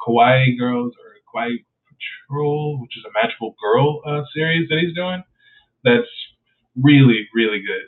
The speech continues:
I hope it eventually comes out, uh, soon.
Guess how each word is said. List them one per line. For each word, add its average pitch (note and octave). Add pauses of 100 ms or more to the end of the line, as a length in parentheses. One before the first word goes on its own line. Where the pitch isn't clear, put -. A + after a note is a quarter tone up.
(100)
I -
hope C3
it A#2
eventually A2+
comes A2
out, - (960)
uh, A2 (120)
soon. G#2